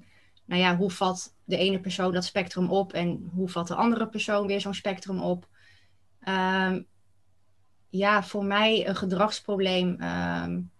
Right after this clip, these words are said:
heel veel problemen die paarden hebben, ondervind ik niet als een probleem, want ik vind dat <laughs> hartstikke leuk om te doen. Ehm, dus voor mij is, eh, ja, hoe meer problemen, hoe welkomer zo'n paard eigenlijk is. Maar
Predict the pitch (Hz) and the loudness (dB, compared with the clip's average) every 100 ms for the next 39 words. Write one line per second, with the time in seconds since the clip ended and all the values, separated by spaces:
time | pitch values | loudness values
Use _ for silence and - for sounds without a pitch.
0 | _ _ _ _ _ _ _ 180 208 208 | _ _ _ _ _ _ _ 0 0 2
1 | 190 202 196 202 202 185 185 190 190 185 | -2 0 2 4 4 2 0 2 2 2
2 | 185 180 185 196 190 180 190 180 185 196 | 2 2 2 2 0 0 0 0 -2 0
3 | 180 185 180 180 170 190 175 175 175 185 | 0 -2 -2 0 2 4 2 -2 -4 -2
4 | 175 190 185 - - 190 180 214 208 190 | 0 0 0 -2 -6 -4 0 0 -2 -4
5 | 180 180 208 196 - - - - - _ | -2 0 0 -2 -10 -16 -16 -20 -20 _
6 | - 190 190 185 185 196 185 214 196 202 | -2 4 6 4 2 0 -2 -2 4 6
7 | 202 190 190 180 - 180 175 180 165 180 | 6 4 0 -2 -2 0 2 4 4 4
8 | 185 190 - 180 185 180 170 180 180 170 | 4 2 2 4 4 4 4 4 2 0
9 | 170 175 170 180 180 180 165 180 175 175 | -2 -2 -4 0 2 2 -2 -2 -6 -4
10 | 190 247 - - _ _ _ _ _ - | -2 -2 -6 -14 _ _ _ _ _ 0
11 | 202 202 202 190 - | 6 8 8 4 -2